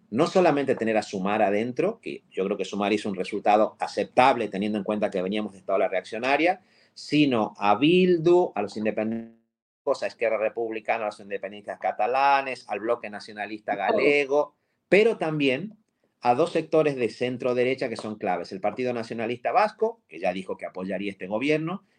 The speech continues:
Speaker 1: y luego Junts per Catalunya, que son los independentistas nacionalistas de centro derecha, por decirlo de algún modo, catalanes, que tienen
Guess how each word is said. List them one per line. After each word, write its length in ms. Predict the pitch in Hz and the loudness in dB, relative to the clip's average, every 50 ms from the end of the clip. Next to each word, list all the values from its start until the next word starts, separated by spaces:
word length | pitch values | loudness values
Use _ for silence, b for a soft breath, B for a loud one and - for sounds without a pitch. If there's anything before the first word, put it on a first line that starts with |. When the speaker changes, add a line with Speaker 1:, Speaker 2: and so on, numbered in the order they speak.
| _ _ _ _ - | _ _ _ _ -4
Speaker 1:
y 100 | 143 139 | 0 4
luego 240 | 175 208 214 214 160 | 4 4 4 4 2
Junts 360 | 127 139 175 208 214 196 - | 4 4 4 4 4 2 2
per 180 | - 160 143 - | 2 2 2 2
Catalunya, 720 | 143 127 123 127 127 151 170 175 160 139 127 110 101 98 | 0 0 2 2 4 4 6 4 4 4 2 -2 -4 -4
que 120 | - 98 | -8 -10
son 260 | - - 135 147 156 | -4 -2 0 0 2
los 280 | 156 151 135 - - - | 2 2 2 0 -4 -10
independentistas 1120 | - 117 117 113 113 113 120 120 117 117 120 120 120 117 117 143 143 139 - - 135 127 127 | -10 -8 -4 -4 -4 -2 -2 -4 -4 -2 -4 -4 -4 -4 -4 -4 -4 -4 -2 -2 -4 -2 -4
nacionalistas 680 | 113 107 - 123 117 117 113 113 131 131 - 139 131 | -8 -10 -10 -10 -8 -6 -6 -4 -6 -6 -4 -6 -6
de 100 | 120 107 | -6 -6
centro 380 | - - 117 120 117 117 113 110 | -8 -8 -10 -8 -6 -4 -4 -2
derecha, 640 | 110 110 110 117 120 117 - - 107 110 107 - - | -2 0 0 0 0 -2 -4 -4 -4 -4 -4 -6 -8
por 100 | - 98 | -10 -10
decirlo 300 | 95 95 92 113 107 107 | -8 -8 -12 -6 -4 -4
de 60 | 107 110 | -2 -2
algún 200 | 110 117 113 113 | -4 -6 -6 -4
modo, 320 | 117 117 117 117 - - | -4 -2 0 0 -2 -2
catalanes, 800 | - 90 90 - 90 92 95 90 87 82 76 - _ - - _ _ _ _ _ _ _ | -2 -4 -2 -2 -2 -2 -2 -4 -6 -8 -12 -20 _ -20 -20 _ _ _ _ _ _ _
que 120 | - 175 | 2 2
tienen 640 | 175 - 185 185 185 170 151 147 147 165 190 190 - | 2 4 4 4 4 4 0 -2 -4 -6 -8 -10 -12